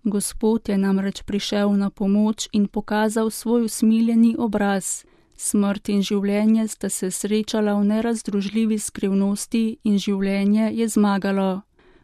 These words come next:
Bog odrešenja se je pokazal kot nesporni Bog. Gre za zmago vere, ki lahko preoblikuje smrt v dar življenja, brezno bolečine v izvir upanja.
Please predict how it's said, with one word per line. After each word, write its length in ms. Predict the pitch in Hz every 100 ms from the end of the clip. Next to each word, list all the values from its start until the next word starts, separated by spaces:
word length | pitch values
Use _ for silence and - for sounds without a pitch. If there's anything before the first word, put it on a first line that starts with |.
| _
Bog 320 | 196 226 -
odrešenja 720 | 233 214 214 214 214 196 185
se 240 | 185 - 196
je 100 | 190
pokazal 680 | 202 - 196 196 214 214
kot 300 | 214 214 214 -
nesporni 800 | 220 233 - - 214 202 196 190
Bog. 460 | 185 196 185 - - _ _ _ _ _
Gre 340 | 202 208 226 226
za 240 | 196 185
zmago 440 | 185 202 190 196
vere, 500 | 185 202 214 220 214 -
ki 160 | - 196
lahko 420 | 196 - - 240
preoblikuje 840 | - 214 202 196 208 - 247 226
smrt 540 | - - 202 214 220 -
v 100 | 208
dar 280 | 185 196 196
življenja, 840 | 208 226 214 208 202 196 190 185 185 -
brezno 580 | 190 196 190 185 196 196
bolečine 760 | 202 196 - - 226 226 220
v 140 | 220 208
izvir 420 | 190 202 226 247 -
upanja. 680 | 208 - 202 202 196 190